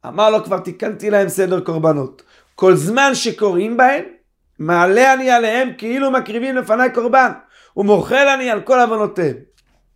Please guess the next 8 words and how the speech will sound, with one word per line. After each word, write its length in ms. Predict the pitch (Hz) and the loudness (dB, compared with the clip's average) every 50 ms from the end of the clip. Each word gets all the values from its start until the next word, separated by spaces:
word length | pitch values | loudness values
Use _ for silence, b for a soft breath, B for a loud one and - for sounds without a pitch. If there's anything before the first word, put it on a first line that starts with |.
| _ _ _ _ _ _ _ b b b b b b | _ _ _ _ _ _ _ b b b b b b
המשנה 380 | 170 165 175 - 233 262 254 240 | -4 -4 -2 0 2 2 2 4
אמרה 200 | 233 247 247 226 | 4 4 2 2
בתעניות, 640 | 226 226 - 220 214 214 208 202 220 254 247 - | 2 -4 -4 -4 -4 -4 -4 -4 -4 -4 -4 -6
קוראים 340 | - 208 196 196 214 208 185 | -6 -4 -2 -2 -2 -4 -2
ברכות 380 | 180 175 147 160 196 196 196 | -4 -6 -4 -4 -6 -6 -6
וקללות 460 | 185 165 165 156 160 175 180 175 165 139 | -10 -8 -6 -4 -2 0 0 -2 -2 -4
בפרשת 480 | 151 - - 175 170 170 - 180 175 156 | -10 -6 -6 -6 -6 -4 -4 -4 -4 -4
בחוקותיי, 680 | 156 - - 143 131 - 139 131 - 160 185 226 247 | -6 -10 -10 -12 -14 -14 -14 -6 0 2 2 2 0